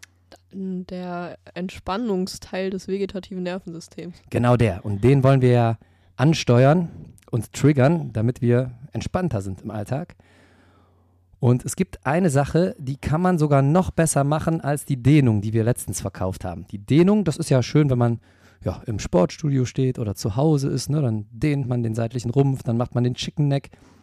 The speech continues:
Speaker 2: Jetzt stell dir aber vor, du sitzt gerade in der Klausur und denkst, „Ich bin so nervös, ich brauche Entspannung.“ Kannst ja nicht anfangen, dich zu dehnen, ne?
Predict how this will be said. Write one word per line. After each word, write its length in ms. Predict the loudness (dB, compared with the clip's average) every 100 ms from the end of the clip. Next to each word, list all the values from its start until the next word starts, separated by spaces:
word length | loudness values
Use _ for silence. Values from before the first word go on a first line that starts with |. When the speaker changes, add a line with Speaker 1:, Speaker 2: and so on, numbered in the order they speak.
| -10
Speaker 2:
Jetzt 140 | -6 -2
stell 160 | 2
dir 80 | 4
aber 120 | 4
vor, 320 | 4 2 2 0 -10 _ _ -8
du 80 | -4
sitzt 320 | -2 -4 -6
gerade 500 | -4 -2 0 0 -2 -8 _ _ _ -4
in 100 | 0
der 100 | 2
Klausur 440 | 2 4 6 4 0 -12 -12
und 160 | -6 -2
denkst, 400 | -2 -4 -10 -20 _ _ _ -10
„Ich 80 | -2
bin 100 | 2
so 100 | 2
nervös, 320 | 2 0 -2
ich 120 | -2
brauche 200 | -2 -2
Entspannung.“ 680 | -4 0 2 4 2 -2 -10 _ _ _ _ _ _ _ _ _ -6
Kannst 160 | -2
ja 80 | 0
nicht 140 | 0
anfangen, 240 | -2 -2 -2
dich 100 | -4
zu 80 | 2
dehnen, 320 | 4 4 4
ne? 140 | -2